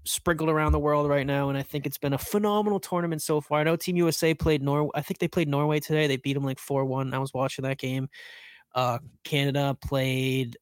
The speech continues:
uh, Finland, beat them, like, five to two or something.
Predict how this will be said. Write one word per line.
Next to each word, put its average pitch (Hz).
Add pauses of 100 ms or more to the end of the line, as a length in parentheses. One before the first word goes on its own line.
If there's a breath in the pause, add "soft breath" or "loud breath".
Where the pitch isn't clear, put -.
(160)
uh, 123
Finland, 175 (480)
beat 156
them, 139
like, 131 (720)
five -
to 139 (100)
two 127
or 143
something. 165